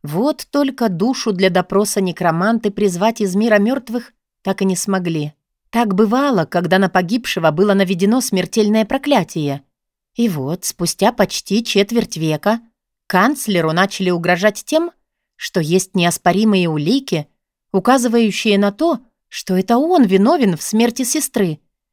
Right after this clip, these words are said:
и они скоро будут обнародованы, если канцлер не примет нужное для шантажистов политическое решение. «И что это за решение?»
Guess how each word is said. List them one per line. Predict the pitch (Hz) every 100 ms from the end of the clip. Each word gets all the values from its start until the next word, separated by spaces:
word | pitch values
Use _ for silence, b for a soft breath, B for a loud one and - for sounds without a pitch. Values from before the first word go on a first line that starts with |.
| _
и | - 180
они | 156 143
скоро | 147 190 190
будут | 214 175 185 196
обнародованы, | 175 180 160 240 190 160 151 143 _ _ -
если | 180 214 202
канцлер | 170 196 254 262 190 170
не | 170 185
примет | 226 269 180 -
нужное | 196 330 220 175 156
для | 175
шантажистов | 180 190 180 180 220 285 165 - _ _ _
политическое | - 311 381 254 - 175 196 185
решение. | 254 - 180 156 151 143 - _ _ _ _ _ _ _ -
«И |
что | 202 -
это | 240 226
за | 185
решение?» | 180 - 175 165 196 220